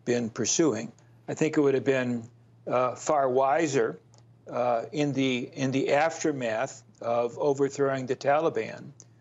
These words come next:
uh, to, uh, allow Afghans to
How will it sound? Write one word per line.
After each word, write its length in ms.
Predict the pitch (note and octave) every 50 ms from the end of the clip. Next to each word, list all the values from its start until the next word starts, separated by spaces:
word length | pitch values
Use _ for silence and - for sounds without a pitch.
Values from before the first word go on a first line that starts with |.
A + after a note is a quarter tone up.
| - - - _ -
uh, 300 | B2+ A#2+ A#2+ A#2+ B2 B2+ B2+
to, 380 | - - D#3 C#3 C3+ C3 B2+ C3 - - _ _ _ _ _ _ _ -
uh, 300 | A#2 A#2 A#2 A#2 A#2 - - - -
allow 580 | D3+ C3 C3 C3+ D3 D#3 E3 F3+ F3 E3+ E3+
Afghans 1000 | - - C#3+ C#3+ C#3+ C3 - - - C3 A#2+ A#2+ A2 A2 B2 D3 C#3+ - - - - - _ _ _ _ - - _ _ -
to 440 | - - C#3+ C3 C3 B2+ B2+ -